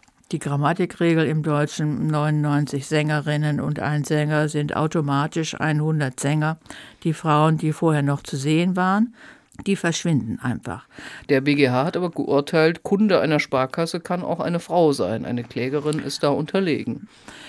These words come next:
Speaker 1: Ja, der B G H ist da einfach nicht genügend, äh, informiert oder aufgeklärt. Ich nehme an, das waren überwiegend Männer, die das gefunden haben. Und das ist auch die, natürlicherweise die Meinung der Männer, dass die Sprache in Ordnung ist, denn die ist auch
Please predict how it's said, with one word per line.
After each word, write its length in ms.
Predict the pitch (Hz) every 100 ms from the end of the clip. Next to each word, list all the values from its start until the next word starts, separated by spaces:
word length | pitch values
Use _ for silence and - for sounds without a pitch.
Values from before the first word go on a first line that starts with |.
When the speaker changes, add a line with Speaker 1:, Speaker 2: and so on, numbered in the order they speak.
| - -
Speaker 1:
Ja, 340 | 196 208 151 143
der 160 | 156
B 140 | 156 160
G 160 | 175
H 220 | 156 170
ist 200 | 175 -
da 140 | 175 151
einfach 320 | 165 165 165
nicht 240 | 170 - 214 -
genügend, 760 | 160 165 175 165 160 - - -
äh, 100 | - -
informiert 800 | 165 175 165 147 151 156 165 160
oder 300 | 156 147 131
aufgeklärt. 680 | 135 135 - 120 104 107 - - - - -
Ich 220 | - 160 180
nehme 240 | 170 165
an, 160 | 151 151
das 240 | 151 -
waren 240 | 147 139
überwiegend 640 | - 147 139 139 135 139 147
Männer, 340 | 151 160 165
die 180 | 160 160
das 260 | 165 160
gefunden 540 | - 156 170 170 165 160
haben. 300 | 170 170 208
Und 320 | 196 180 - - _
das 220 | - 175 -
ist 160 | -
auch 160 | 180 170 - - - _ _ -
die, 240 | 180 180 - -
natürlicherweise 880 | 175 180 247 254 220 185 170 180 180
die 140 | 190
Meinung 380 | 175 170 185 175
der 180 | 170 160
Männer, 340 | 156 175 202
dass 160 | 185 180
die 120 | 196
Sprache 360 | - 175 175
in 140 | 170 151
Ordnung 360 | 143 160 175
ist, 200 | - 208
denn 180 | 185 175
die 160 | 170 -
ist 160 | 180
auch 200 | - 170